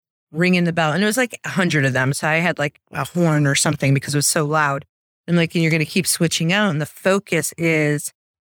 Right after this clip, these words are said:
to spend more time listening than talking. So let your partner talk. I'm gonna ring a bell. Then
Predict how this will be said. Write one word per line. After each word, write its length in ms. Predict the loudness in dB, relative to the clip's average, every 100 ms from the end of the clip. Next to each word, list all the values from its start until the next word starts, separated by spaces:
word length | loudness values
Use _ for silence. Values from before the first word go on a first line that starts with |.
| _ -8
to 120 | -4
spend 320 | -2 0 2
more 140 | 2 0
time 300 | 0 2 2
listening 400 | 0 0 2 2
than 160 | 2
talking. 580 | 0 -2 -2 -4 -8 -8
So 300 | -6 -2 -2
let 240 | 0 -2 -2
your 140 | -4
partner 400 | -2 -4 -2 -6
talk. 580 | -4 0 0 0 -4 _ _ _ _ -2
I'm 80 |
gonna 120 | 0 2
ring 200 | 0 0
a 40 |
bell. 320 | 0 0 0
Then 520 | -2 0 0 0 -2